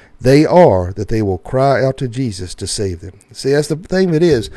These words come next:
we need to, we're, we're spiritually needy. You know, even those, uh,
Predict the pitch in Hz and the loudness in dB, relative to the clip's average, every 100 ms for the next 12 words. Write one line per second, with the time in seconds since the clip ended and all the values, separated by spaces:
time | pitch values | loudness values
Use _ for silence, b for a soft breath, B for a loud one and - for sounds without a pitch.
0 | B B B B 135 165 175 151 147 143 | B B B B 0 2 2 0 2 2
1 | 143 139 127 - - - 196 196 196 196 | 2 0 -4 -4 -6 2 6 6 4 0
2 | 190 185 202 190 - - _ _ - 131 | 0 -2 -4 -10 -18 -20 _ _ -8 -4
3 | 135 165 175 165 170 156 | 0 2 2 2 -2 -2